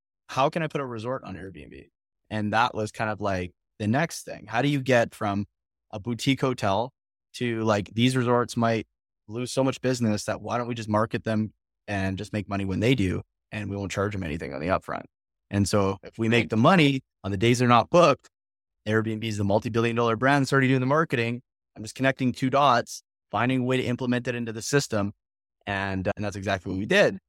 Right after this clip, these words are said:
Speaker 1: And so in learning that, we ended up getting to work with a client. And I'm telling you this,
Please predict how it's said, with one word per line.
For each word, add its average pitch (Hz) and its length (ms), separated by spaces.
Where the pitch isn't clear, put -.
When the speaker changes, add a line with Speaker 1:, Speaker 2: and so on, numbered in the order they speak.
Speaker 1:
And 110 160
so 110 520
in 120 180
learning 165 320
that, 110 280
we 127 120
ended 180 160
up 147 160
getting 135 400
to - 120
work 117 320
with 113 180
a 110 120
client. 131 520
And 120 120
I'm 123 100
telling 156 300
you 123 60
this, 110 360